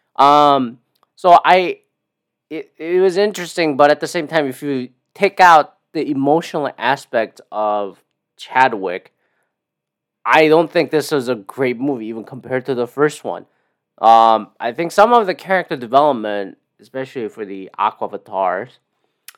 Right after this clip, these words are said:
And Ironheart, Riri, was awful, were awfully lacking. Granted, I get that Riri has her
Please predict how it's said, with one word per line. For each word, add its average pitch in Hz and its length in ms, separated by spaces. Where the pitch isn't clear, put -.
And 120 580
Ironheart, 165 800
Riri, 127 720
was 117 240
awful, 151 360
were 165 300
awfully 185 380
lacking. 151 580
Granted, 175 500
I 131 200
get 147 220
that 135 120
Riri 127 580
has 120 300
her 120 300